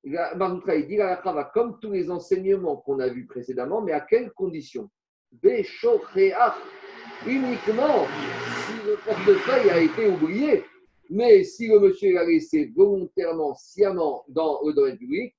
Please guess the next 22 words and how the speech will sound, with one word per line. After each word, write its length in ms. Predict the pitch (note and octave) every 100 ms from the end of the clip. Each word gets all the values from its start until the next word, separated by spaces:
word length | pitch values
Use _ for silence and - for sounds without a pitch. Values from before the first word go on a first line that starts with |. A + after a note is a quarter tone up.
| _ _ _ -
même 220 | G3 G3
si 160 | G3
tu 100 | -
regrettes 360 | F3+ D#3+ D3+ B2+
maintenant, 300 | C3+ D#3 G#3+
t'as 140 | -
qu'à 140 | - E3
pleurer, 500 | - C3+ D3+ G#3+ - -
t'as 100 | C#3
qu'à 200 | C3+ C#3+ -
faire 180 | G3 -
attention, 480 | D3+ D3+ C#3+ F#3 D3+
monsieur. 320 | B2+ - - _ _ _ _
Ça, 200 | - C4
c'est 260 | C4 A#3 B3
Marzoutra. 640 | A3 F#3 E3+ F3+ - - _ _ _ -
Maintenant, 280 | B2 E3
Ravashi, 460 | D#3+ D#3 - F#3 F#3
il 80 | D3
est 40 |
plus 180 | D3 E3
marqué. 380 | E3 - F3